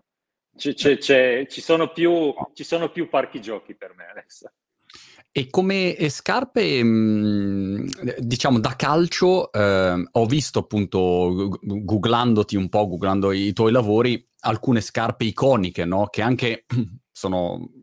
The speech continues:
Speaker 2: completamente magari diverse rispetto a quello che era all'inizio la scarpetta da calcio, hanno, non so quale sia il nome tecnico, però insomma hanno spe-,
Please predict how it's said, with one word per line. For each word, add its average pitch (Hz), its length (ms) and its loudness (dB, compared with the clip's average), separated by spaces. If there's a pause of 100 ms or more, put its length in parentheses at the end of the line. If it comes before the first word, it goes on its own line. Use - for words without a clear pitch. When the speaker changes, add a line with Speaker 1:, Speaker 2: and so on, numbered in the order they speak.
(100)
Speaker 2:
completamente 107 920 -2
magari 98 280 -4
diverse 107 460 -2
rispetto 95 320 -6
a - 20 -6
quello 101 180 0
che - 120 -4
era 98 140 0
all'inizio 98 520 -2
la 92 100 0
scarpetta - 540 -6
da 92 120 -2
calcio, 98 680 0
hanno, 95 300 -2
non 117 180 0
so 123 160 -2
quale 104 160 0
sia 104 160 -2
il 101 60 2
nome 101 500 0
tecnico, 104 440 -4
però 113 120 0
insomma 101 240 -2
hanno 101 100 0
spe-, - 240 -4